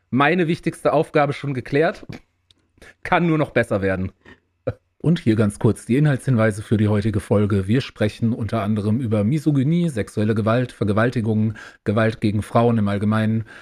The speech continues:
Femizide, Suizid, Attentate und Terrorismus. Wenn euch eines oder mehrere dieser Themen besonders stark berührt, dann überlegt dementsprechend, ob,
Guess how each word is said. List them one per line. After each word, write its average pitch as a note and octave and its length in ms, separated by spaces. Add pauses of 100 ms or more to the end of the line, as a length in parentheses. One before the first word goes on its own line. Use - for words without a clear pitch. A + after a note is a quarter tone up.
(140)
Femizide, B2+ 840
Suizid, G#2+ 920
Attentate G#2+ 720
und - 360
Terrorismus. G2 800 (320)
Wenn A#2 120
euch B2+ 180
eines B2+ 320
oder G#2+ 160
mehrere A2 340
dieser G2+ 280
Themen G#2 280
besonders G2 400
stark F#2 300
berührt, D3+ 500
dann G2+ 300
überlegt B2+ 560
dementsprechend, G2 760
ob, - 360